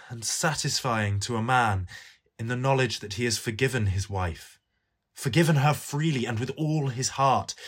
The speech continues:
It seems as if he had made her, as it were, doubly his own. He has given her a new life, so to speak, and she has, in a way, become both wife and child to him. So you shall be for me after this, my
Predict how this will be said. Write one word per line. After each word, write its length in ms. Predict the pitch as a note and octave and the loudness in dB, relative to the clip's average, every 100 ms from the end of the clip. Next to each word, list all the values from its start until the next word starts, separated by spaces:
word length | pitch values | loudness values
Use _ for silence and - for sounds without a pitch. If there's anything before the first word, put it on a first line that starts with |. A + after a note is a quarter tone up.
| - - | -16 -10
It 160 | C#3 | -4
seems 380 | - F#3 F#3+ E3 | 0 0 2 0
as 120 | D3+ | 0
if 160 | D3 D3 | -2 -2
he 120 | E3 | 2
had 140 | D#3 C3+ | 2 2
made 420 | C3+ D#3 F3 E3 | 2 4 4 2
her, 240 | A#2+ G2+ | 2 0
as 120 | B2 B2 | 0 -2
it 140 | G#2+ | -2
were, 420 | C3+ C3+ B2+ A2+ - _ _ _ _ _ - | 2 2 2 0 -8 _ _ _ _ _ -2
doubly 560 | C#3 C#3 A2 F2+ D#2 - | 0 2 2 0 -2 -8
his 200 | G2 F2+ | -6 -4
own. 340 | E2+ D2+ C#2 - _ _ _ _ _ - - - - | -2 -4 -10 -20 _ _ _ _ _ -20 -20 -18 0
He 100 | B2+ | 2
has 120 | B2 | 6
given 260 | D#3 D3+ | 4 4
her 200 | C#3 C#3+ | 4 4
a 60 | C#3+ | 4
new 240 | C#3 D3 | 2 2
life, 340 | C#3+ C#3+ C3 - | 4 6 4 0
so 240 | - A#2 | -2 0
to 160 | G#2 G#2+ | 0 0
speak, 360 | - G#2 F#2+ - - - | -2 -4 -6 -12 -18 -4
and 120 | C3+ | 0
she 280 | - - F#3+ | 2 2 0
has, 360 | D3 D#3+ E3+ D3 | 2 4 2 0
in 140 | D3+ | 0
a 80 | C#3+ | 0
way, 240 | C3 D#3 | 2 2
become 300 | D#3 - B2+ | 2 -2 -4
both 240 | - C#3 - | -2 -6 -2
wife 340 | D3+ E3+ - | -2 -2 -4
and 140 | C3 C3+ | -10 -6
child 540 | - D3 D3+ A#2+ G2+ | -4 -2 -2 -4 -6
to 240 | - F#2+ | -8 -8
him. 220 | D#2 D2 D2 _ _ _ _ _ _ _ _ | -8 -10 -16 _ _ _ _ _ _ _ _
So 240 | - B2+ | -6 -2
you 180 | C3 C#3 | -2 0
shall 280 | C#3+ D3+ C#3 | 0 0 -2
be 240 | C#3 B2+ | -2 -4
for 140 | A2 A2 | -6 -6
me 280 | A2+ A2+ F#2+ | -4 -2 -2
after 320 | G#2 G2 G#2+ | -2 -2 -2
this, 340 | G#2+ F#2+ - | -2 -2 -4
my 280 | G#2+ G2+ G2 | -4 -2 -2